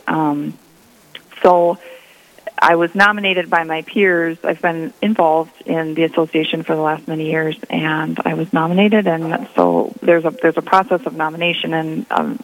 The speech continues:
an election process in the spring, and so, so I was elected, yeah, for,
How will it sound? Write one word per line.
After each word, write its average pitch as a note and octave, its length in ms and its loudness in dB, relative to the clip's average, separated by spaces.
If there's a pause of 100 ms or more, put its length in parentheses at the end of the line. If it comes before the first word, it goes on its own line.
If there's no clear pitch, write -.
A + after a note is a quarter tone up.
an D#3+ 100 0
election E3 400 0
process F3 460 -2
in E3+ 100 -2
the E3 80 -2
spring, D#3 340 -2
and E3 160 -6
so, - 280 2 (680)
so G#3 80 6
I G3+ 100 8
was G#3 120 2
elected, G#3+ 400 0
yeah, G3+ 240 2
for, E3+ 560 -2